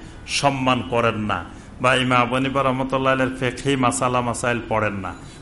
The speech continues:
মদিনা ইউনিভার্সিটিতে ইমাম আবু হানিফা রহমতুল্লাহ আলাইহির ফিকহি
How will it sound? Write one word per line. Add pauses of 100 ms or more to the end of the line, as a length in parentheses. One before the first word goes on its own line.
(120)
মদিনা
ইউনিভার্সিটিতে (480)
ইমাম
আবু
হানিফা
রহমতুল্লাহ
আলাইহির
ফিকহি